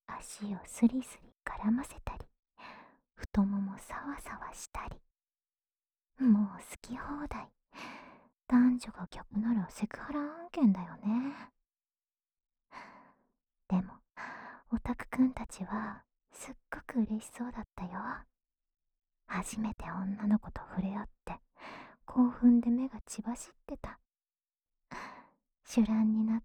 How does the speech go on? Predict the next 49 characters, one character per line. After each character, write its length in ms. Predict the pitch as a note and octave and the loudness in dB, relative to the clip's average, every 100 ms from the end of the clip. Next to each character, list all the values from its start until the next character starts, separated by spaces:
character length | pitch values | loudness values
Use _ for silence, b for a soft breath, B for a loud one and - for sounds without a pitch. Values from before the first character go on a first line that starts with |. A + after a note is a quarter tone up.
| - | -4
た 100 | F#3 | -6
私 420 | E3 - F#3+ - | -6 -6 -8 -6
と 120 | - | 2
の 100 | G#3+ | 2
触 200 | F#3 - | 2 -8
れ 60 | F3+ | -8
合 40 | |
い 280 | F#3+ G3 G3 G3 | -6 -8 -8 -10
を 220 | - G3 | 0 4
楽 80 | G#3 | 4
し 140 | - B3 | 2 4
む 200 | A#3 F3+ | 6 4
オ 40 | |
タ 140 | - | -2
ク 80 | - - | -12 -12
く 100 | A#3 | -8
ん 80 | A#3+ | -8
た 140 | - | -8
ち 140 | - - | -16 -14
だ 80 | - | -16
っ 40 | - | -12
た 100 | - | -14
け 100 | - - | -14 -4
ど、 100 | G#3+ G#3 - _ _ B B B B B B B B - | -2 -2 -6 _ _ B B B B B B B B 6
無 100 | C4+ | 6
情 300 | - C4+ C4 | 6 4 6
に 160 | C4 B3+ | 4 4
も 120 | A3+ - _ - | 2 -4 _ -8
解 220 | G3 G3 | -8 -8
散 320 | - G#3 G#3 | -4 -2 0
の 60 | G#3+ | -4
時 140 | - - | -4 -10
間。 200 | - B3 - _ _ _ B B B B B B _ _ - | -2 -2 -2 _ _ _ B B B B B B _ _ -8
幹 400 | A3+ A3 G#3 - | -2 0 0 0
事 60 | |
の 120 | D#3+ D#3 | -2 -2
一 240 | - - | -10 -8
声 260 | - A3 G3 | -8 -8 -10
で 80 | - - _ _ | -10 -12 _ _
同 100 | F#3+ | -8
窓 320 | F3+ - G3 - | -8 -4 -4 -4
会 220 | G3+ G3+ | -4 -2
は 160 | G3+ G3 | -2 -6
終 140 | F#3+ | -6
わ 20 | |
っ 60 | G#3 - | -6 -2
た 80 | A#3+ | 0
ん 140 | G#3+ | 0
だ。 200 | G#3+ A#3+ | -4 -10